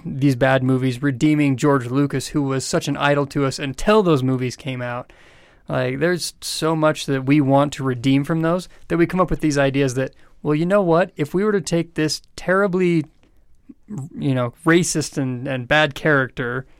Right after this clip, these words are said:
here, and we make him this great evil, and all of a sudden it looks like, hey, wait a minute, George Lucas was a genius. No, if he was a genius and that was the story,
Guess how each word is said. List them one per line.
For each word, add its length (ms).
here, 460
and 140
we 80
make 260
him 320
this 240
great 400
evil, 640
and 100
all 80
of 60
a 40
sudden 240
it 140
looks 180
like, 160
hey, 240
wait 160
a 40
minute, 240
George 200
Lucas 180
was 100
a 80
genius. 280
No, 160
if 60
he 120
was 100
a 60
genius 420
and 140
that 120
was 240
the 100
story, 440